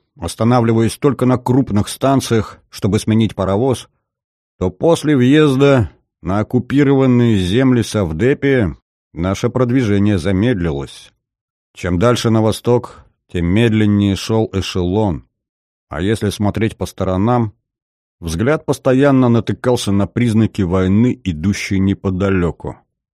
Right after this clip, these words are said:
То на разъезде прогремит навстречу нам санитарный поезд, увозящий от войны тяжелораненых белокурых бестий,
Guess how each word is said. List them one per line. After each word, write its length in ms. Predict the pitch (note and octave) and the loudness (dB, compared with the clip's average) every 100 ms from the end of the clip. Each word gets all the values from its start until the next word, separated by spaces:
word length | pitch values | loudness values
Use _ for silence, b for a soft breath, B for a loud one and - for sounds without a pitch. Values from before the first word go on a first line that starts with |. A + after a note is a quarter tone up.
| _ _ _ _ _ - | _ _ _ _ _ -2
То 120 | C#3+ | 0
на 120 | C#3 | 4
разъезде 800 | C3+ G#2 C3 D3+ B2 B2 A#2 F2+ _ _ _ | 2 2 2 2 4 2 2 0 _ _ _
прогремит 560 | F#2 F#2+ G#2 A2 C3 - | -2 0 2 4 4 2
навстречу 580 | G#2+ - - A#2+ A#2 G2+ | -2 -2 -2 -2 0 0
нам 220 | A2 A2 | 0 0
санитарный 600 | - F#2 F2+ A#2+ G#2+ F#2+ | -2 -2 0 0 0 -2
поезд, 600 | - A2+ A2 G2 - - - _ _ _ | -2 0 0 -2 -6 -20 -20 _ _ _
увозящий 680 | F2 F2+ F#2 E2 G#2+ - - | -4 0 0 0 -2 -2 -4
от 180 | F2 - | -6 -4
войны 640 | F#2+ F#2+ G#2+ A2 A#2 G2 - _ _ | -4 -2 0 2 2 0 -6 _ _
тяжелораненых 920 | F2+ F2 F#2+ G2 G2 A2 G#2 G2 D2 | -6 -2 0 0 0 0 2 0 -2
белокурых 640 | C#2+ F#2 G2+ - G2+ G2 D2 | -4 -2 -2 -4 -2 -2 -4
бестий, 560 | D2+ G2 - F2 E2+ | -4 -4 -4 -8 -10